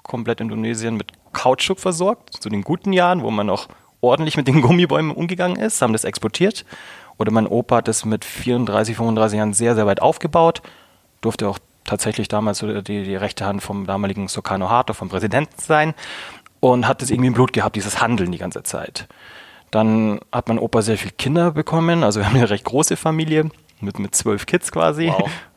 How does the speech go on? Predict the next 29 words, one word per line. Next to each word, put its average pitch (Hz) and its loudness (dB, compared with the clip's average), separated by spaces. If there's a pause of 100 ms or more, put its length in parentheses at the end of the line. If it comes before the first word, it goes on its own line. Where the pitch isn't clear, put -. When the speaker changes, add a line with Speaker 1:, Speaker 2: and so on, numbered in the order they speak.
Speaker 1:
Also 101 -4
viele 76 0
Cousinen, - -4
Onkels, 202 0
und - -4
alle 175 2
haben 165 -2
irgendwie 156 -2
welche 139 -2
Geschäftsfelder 87 0
aufgebaut. 76 -4 (480)
Manche 107 0
erfolgreich, 160 2
manche 101 -4
haben 190 -4
nur 202 0
<laughs> - 4
ausgegeben, 160 2
manche 104 -4
haben 101 -4
gar 127 0
nichts 147 -6
gemacht, 135 -2
manche 92 -6
sind 90 -8
Mönche 127 0
geworden. 123 2 (480)
Ganz 98 -4
spannend. 147 -2